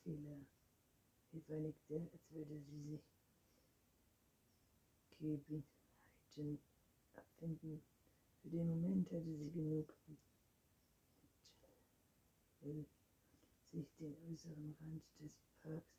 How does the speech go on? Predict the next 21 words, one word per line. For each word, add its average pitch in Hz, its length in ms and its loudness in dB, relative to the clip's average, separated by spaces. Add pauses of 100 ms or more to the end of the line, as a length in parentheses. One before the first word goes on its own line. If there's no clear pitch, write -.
erreicht 160 460 -4 (560)
und - 100 -20
zwischen - 680 -10 (120)
ihm 160 320 2
und 156 200 -6
Eva 160 360 -6 (1300)
sich 147 220 -8
nur 156 300 2
noch 151 80 -6 (140)
mehr 156 220 -6
Müll 156 360 -2 (720)
machte 147 120 -12
und 160 240 -12
schwarzes - 640 -14 (1000)
Asphalt. - 1080 -6 (360)
Sie - 80 -14
griff 156 220 -4 (100)
in 151 140 -6
ihre 151 160 0
Manteltasche 151 1200 -2 (1400)
und 175 200 2